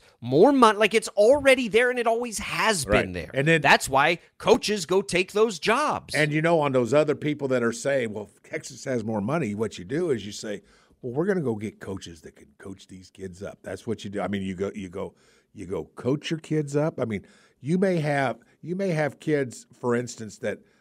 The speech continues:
Speaker 2: linemen that are two inches shorter on average than, than, say, Alabama or the University of Texas, but they're still pretty darn good.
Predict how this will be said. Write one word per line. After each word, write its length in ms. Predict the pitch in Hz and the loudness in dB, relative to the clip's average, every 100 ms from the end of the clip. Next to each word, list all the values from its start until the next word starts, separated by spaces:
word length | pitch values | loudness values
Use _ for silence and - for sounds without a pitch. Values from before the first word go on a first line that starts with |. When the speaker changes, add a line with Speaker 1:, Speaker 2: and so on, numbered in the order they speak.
| _ | _
Speaker 2:
linemen 400 | 117 139 135 117 | -2 0 0 -2
that 140 | 107 95 | -2 -2
are 80 | |
two 200 | 92 135 | -4 -6
inches 120 | 127 110 | -6 -6
shorter 400 | - 120 113 104 | -2 -2 0 -2
on 140 | 101 | -2
average 400 | 104 113 101 85 | -2 -2 -4 -6
than, 280 | 104 98 98 | -8 -8 -8
than, 200 | 107 98 | -12 -12
say, 380 | 90 - 107 98 - | -12 -8 -4 -4 -4
Alabama 680 | 101 107 98 82 104 95 73 | -4 -2 -2 -4 -6 -6 -10
or 100 | 82 | -12
the 80 | |
University 400 | 92 98 98 - | -10 -10 -10 -12
of 60 | 92 | -14
Texas, 500 | 117 123 - - - _ _ _ _ _ _ | -10 -10 -12 -20 -20 _ _ _ _ _ _
but 80 | _ | _
they're 100 | _ | _
still 260 | - - 220 | -2 4 4
pretty 280 | - 214 214 | 4 -2 2
darn 280 | 196 196 175 | 4 4 4
good. 360 | 185 165 - | 4 4 0